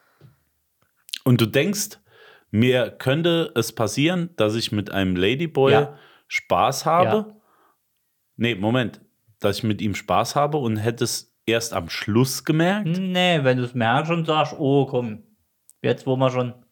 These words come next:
Speaker 1: Hoppla! Jetzt zieh ich's durch.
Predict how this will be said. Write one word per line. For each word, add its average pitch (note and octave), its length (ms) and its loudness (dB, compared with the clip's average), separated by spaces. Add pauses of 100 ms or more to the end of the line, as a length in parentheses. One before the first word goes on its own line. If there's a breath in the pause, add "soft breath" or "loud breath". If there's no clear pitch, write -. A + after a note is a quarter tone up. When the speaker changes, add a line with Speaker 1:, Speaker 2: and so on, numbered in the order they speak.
Speaker 1:
Hoppla! A#2+ 580 0 (1400 loud breath)
Jetzt - 600 -2
zieh C#3 180 2
ich's C3 120 -2
durch. F#2 460 2